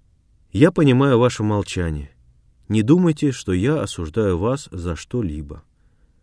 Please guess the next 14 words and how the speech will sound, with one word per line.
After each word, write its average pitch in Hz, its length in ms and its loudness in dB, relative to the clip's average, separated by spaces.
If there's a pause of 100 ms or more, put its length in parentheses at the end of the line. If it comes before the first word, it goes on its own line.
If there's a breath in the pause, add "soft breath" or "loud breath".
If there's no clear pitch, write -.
(360)
Я 143 220 4
вас 156 240 2
очень 117 360 0
жалею, 117 520 -2 (260)
сочувствую 127 840 -2
и 156 240 -4 (640 soft breath)
едва 104 420 2
ли 156 160 0
чем 139 240 0
могу 95 300 -2
помочь. 69 520 -10 (1080)
Да 95 120 0
поможет 147 600 2
вам 123 340 0